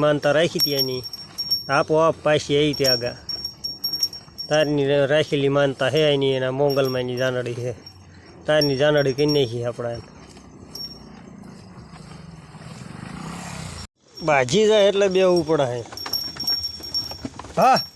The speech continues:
બાકા જીક બોલાવી દે. હા, હા, હા. બાજશો નહીં ને. રે,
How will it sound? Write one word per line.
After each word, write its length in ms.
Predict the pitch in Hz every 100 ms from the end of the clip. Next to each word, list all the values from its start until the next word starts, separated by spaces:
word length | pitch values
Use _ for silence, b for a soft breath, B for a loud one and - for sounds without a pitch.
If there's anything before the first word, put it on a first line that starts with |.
| -
બાકા 300 | 175 202 233 190
જીક 120 | 240 254
બોલાવી 360 | 254 262 233
દે. 40 | 202
હા, 180 | 185 196
હા, 220 | 269 311 302
હા. 160 | 320 220 - -
બાજશો 440 | 220 254 - 285 285
નહીં 180 | 302
ને. 140 | 320 320 294 - - - - - - - - - -
રે, 140 | 262